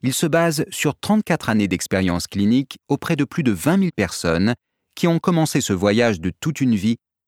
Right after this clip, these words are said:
en participant au cours de huit semaines appelé Réduction du stress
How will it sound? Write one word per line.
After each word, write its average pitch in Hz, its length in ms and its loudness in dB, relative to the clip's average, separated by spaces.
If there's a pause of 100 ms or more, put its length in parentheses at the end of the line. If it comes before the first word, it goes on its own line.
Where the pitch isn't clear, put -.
en 143 100 2
participant 170 720 -2
au 135 80 0
cours 147 260 0
de 98 80 0
huit 104 220 -2
semaines 110 480 0 (300)
appelé 117 520 0 (200)
Réduction 156 580 0
du 90 120 -2
stress - 480 -2